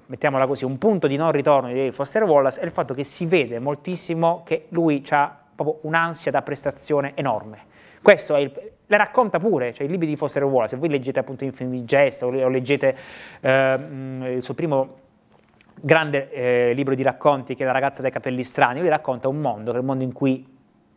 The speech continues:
non so se devo dire viviamo o vivevamo, cioè che è il mondo proprio del turbocapitalismo dove appunto da una parte c'è una competizione sfrenata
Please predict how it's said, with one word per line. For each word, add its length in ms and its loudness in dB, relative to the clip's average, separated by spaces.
non 120 -6
so 100 -2
se 240 -6
devo 220 2
dire 180 0
viviamo 680 0
o 100 -4
vivevamo, 840 -6
cioè 140 2
che 60 4
è 60 6
il 80 0
mondo 440 2
proprio 200 -10
del 280 -4
turbocapitalismo 1160 0
dove 360 4
appunto 280 -2
da 80 2
una 80 0
parte 260 2
c'è 100 -10
una 80 -6
competizione 520 -8
sfrenata 680 2